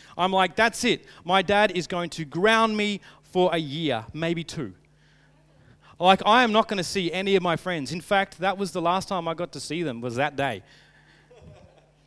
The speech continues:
I was petrified. I was in fear all the way home. I,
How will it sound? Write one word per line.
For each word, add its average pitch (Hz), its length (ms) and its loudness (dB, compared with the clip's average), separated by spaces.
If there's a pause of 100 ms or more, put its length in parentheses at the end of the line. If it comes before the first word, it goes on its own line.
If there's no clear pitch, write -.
(120)
I 190 260 6
was 196 360 2 (300)
petrified. - 1040 -8 (560)
I 170 100 0
was 190 180 2
in 190 160 -4
fear 156 600 -4 (560)
all 151 160 -4
the 143 100 -4
way 135 180 -2
home. 120 380 -10 (720)
I, 165 240 -6